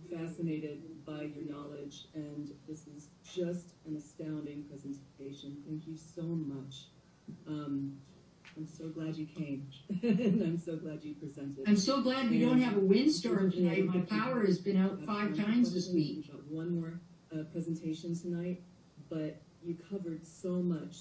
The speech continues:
Speaker 1: so beautifully, and if you can just make, um, you know, if you wanna put a link in, in the chat for people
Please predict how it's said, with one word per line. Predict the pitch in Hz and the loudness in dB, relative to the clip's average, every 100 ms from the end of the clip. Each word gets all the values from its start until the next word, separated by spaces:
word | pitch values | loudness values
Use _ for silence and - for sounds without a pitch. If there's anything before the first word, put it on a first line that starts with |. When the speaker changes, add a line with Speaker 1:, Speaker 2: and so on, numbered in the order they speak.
| - | -8
Speaker 1:
so | 165 | -6
beautifully, | 156 160 160 - 151 143 - | -2 -2 -2 -4 -8 -8 -8
and | 160 156 156 - | -4 -2 -4 -4
if | 165 160 - - - - | -6 -8 -14 -20 -20 -12
you | 160 170 170 | -8 -6 -4
can | 185 | -2
just | 160 160 - - | -2 -4 -12 -10
make, | 156 156 160 - - | -6 -4 -4 -8 -12
um, | 151 143 143 139 - 165 | -12 -8 -8 -8 -10 -8
you | - 160 147 | -2 0 0
know, | 143 | -2
if | - | -8
you | 165 175 | -6 -4
wanna | 170 | -4
put | 165 190 | -6 -6
a | 160 147 | -6 -4
link | 165 175 190 - - - - - | -4 -4 -6 -8 -20 -20 -18 -4
in, | 165 156 156 - | 0 0 -2 -4
in | 160 156 | -4 -2
the | 143 139 131 - | -2 -8 -10 -12
chat | 160 156 - - - - - - | -10 -10 -10 -18 -20 -20 -16 -6
for | 180 | -4
people | 185 180 165 156 | -2 -2 -2 -4